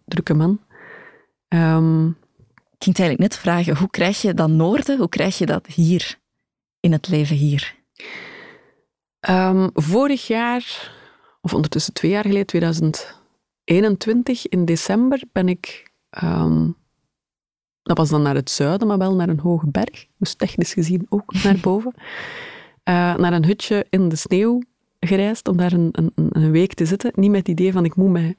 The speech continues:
Speaker 1: een idee voor een boek naar huis komen. Eh, omdat ik in de zomer afscheid had genomen van een, ehm, van een, van, van een boekidee waar ik al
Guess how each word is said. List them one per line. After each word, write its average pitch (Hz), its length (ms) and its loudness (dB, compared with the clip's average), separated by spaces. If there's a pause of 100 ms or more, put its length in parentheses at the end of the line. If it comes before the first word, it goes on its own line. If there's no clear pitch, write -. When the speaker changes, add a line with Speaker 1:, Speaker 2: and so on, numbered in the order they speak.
(100)
Speaker 1:
een 156 360 0
idee 165 300 0
voor 165 100 0
een 160 120 2
boek 170 160 -2
naar 165 160 0
huis 196 260 -2
komen. 240 320 -4 (840)
Eh, 175 260 0
omdat 180 220 2
ik 180 100 -2
in 202 80 4
de 170 60 2
zomer 208 300 2
afscheid 196 280 -4
had 202 120 -6
genomen 196 360 0
van 175 240 2
een, 165 200 2
ehm, 139 440 0 (1040)
van 165 180 2
een, 156 200 2
van, 160 320 0
van 165 160 0
een 160 140 2
boekidee 175 480 0
waar 165 160 0
ik 156 260 -6
al - 300 -4